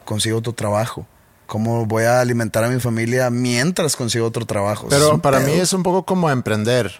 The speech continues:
Speaker 2: un negocio. Pon tú que tienes un trabajo y tienes muchas ganas de emprender un negocio. No tiene que ser el negocio de la música, puede ser cualquier tipo de negocio.
Speaker 1: Ujú.
Speaker 2: Dar el brinco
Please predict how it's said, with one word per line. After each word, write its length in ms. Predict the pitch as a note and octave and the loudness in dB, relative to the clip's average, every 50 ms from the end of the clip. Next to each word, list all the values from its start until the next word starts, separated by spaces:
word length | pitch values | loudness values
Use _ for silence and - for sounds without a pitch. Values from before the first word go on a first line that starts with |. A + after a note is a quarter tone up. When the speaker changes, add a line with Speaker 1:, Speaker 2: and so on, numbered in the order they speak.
| - _ | -14 _
Speaker 2:
un 200 | - - A2+ A#2+ | -4 -2 0 0
negocio. 460 | C3 C3 A#2 A#2+ B2+ - - G#2+ F2 | 2 2 2 2 2 2 0 -2 -2
Pon 160 | - - C3 C#3 | -2 -2 -2 -2
tú 120 | D#3 D3+ | -2 -2
que 120 | - D#3 | -2 -2
tienes 260 | A2 C#3 C3+ C#3 C#3+ A#2+ | -2 0 0 0 0 -2
un 100 | C#3 C3 | -2 0
trabajo 640 | - - B2 A#2 A#2 G#2+ - - G2+ F#2 F#2 G#2 - _ _ _ _ _ _ _ _ _ _ _ - _ _ _ _ - - | 2 2 4 4 4 2 0 -2 -2 -2 -4 -6 -10 _ _ _ _ _ _ _ _ _ _ _ -20 _ _ _ _ -8 -4
y 200 | - A2 A2 G#2+ | -2 -2 -2 -2
tienes 360 | - - - A#2+ A#2+ A#2+ G#2+ | -4 -2 -2 0 0 0 0
muchas 280 | B2+ B2+ - B2 A#2 A2+ | -2 -2 -2 -2 0 2
ganas 260 | A2+ A#2 A#2 A#2 A2 | 2 2 2 0 0
de 80 | A#2+ A#2+ | 0 0
emprender 480 | A#2 G#2 - G#2 G2 G2 G2+ G#2 G#2 | 0 0 -2 -2 0 0 0 0 0
un 100 | G2+ G2+ | 0 0
negocio. 460 | G2 G2 G2 G2+ F#2 - - E2+ D#2 - _ - | 0 0 0 0 -2 -2 -6 -10 -12 -16 _ -8
No 80 | G2+ G2 | -6 -4
tiene 200 | - C#3 C3 F2+ | -2 -4 -2 -2
que 100 | G2 E2+ | -4 -2
ser 340 | - F#2+ F#2+ F#2 E2 - - - | -2 -2 -2 -2 -4 -8 -8 -6
el 160 | G2 G2 F#2+ | -4 -2 0
negocio 260 | G2 G2 G2 F#2+ G#2+ | 0 0 0 0 0
de 60 | G2+ | 0
la 60 | G2+ | 0
música, 400 | G2 G2+ B2 B2 - G2+ D#2+ F2+ | 0 0 0 -2 -2 -2 -4 -4
puede 180 | F2 - F#2+ F#2 | -4 -2 -2 -2
ser 220 | F2 G#2 F#2 F2+ - _ | -2 -2 -4 -6 -8 _
cualquier 340 | - - F#2+ E2+ - G2+ F#2 | -4 -4 -4 -2 -2 -4 -2
tipo 240 | - A2 E2+ - G#2+ | -2 -4 -4 -2 -2
de 60 | G2 | 0
negocio. 420 | F#2 F#2+ C3 C3 - - F2 - - - | 0 0 0 -2 -2 -4 -6 -8 -10 -12
Speaker 1:
Ujú. 240 | - G#2 A2 B2 C#3+ C3+ - - - - - - - - - - _ - - - - | -10 -8 -8 -8 -8 -10 -12 -16 -16 -18 -18 -18 -20 -20 -20 -20 _ -20 -20 -12 -6
Speaker 2:
Dar 260 | A2+ A2 A#2+ A#2+ B2+ | -2 2 2 4 4
el 120 | C#3+ D3 D3 | 4 2 2
brinco 600 | B2+ B2+ C#3 D3+ D#3+ - - - G2+ A2 B2+ | 2 0 0 0 -2 -2 -2 -2 -2 -2 -2